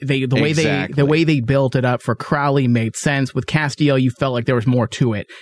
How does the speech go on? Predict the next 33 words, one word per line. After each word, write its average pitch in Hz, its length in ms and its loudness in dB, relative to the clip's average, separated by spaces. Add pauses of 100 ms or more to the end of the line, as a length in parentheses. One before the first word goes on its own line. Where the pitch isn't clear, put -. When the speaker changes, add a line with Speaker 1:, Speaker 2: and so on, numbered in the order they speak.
(220)
Speaker 1:
And 151 100 0
I'm 156 80 4
Speaker 2:
It 143 80 2
Speaker 1:
glad. 196 80 2
Speaker 2:
was 220 160 0
so 294 140 0
sudden. 185 600 -2
Speaker 1:
However, 208 520 0
at 180 100 -4
the 180 80 -2
same 214 320 0
time, 120 460 -2 (120)
I, 160 140 -6
I, 180 180 -6 (160)
I'm 214 160 0
gonna 220 140 0
make 143 320 2
a, 123 100 -2
a 123 100 -4
plead 127 600 -2 (120)
to 143 160 -2
actors 117 580 -4
out 110 240 -4
there 104 340 -2
and 131 180 -2
producers 117 800 -2
and 127 300 2
networks. 120 640 -4 (1000)
Prevent 185 460 0
your 226 120 2
actors 165 680 0 (300)
from 165 160 -4
talking 143 580 2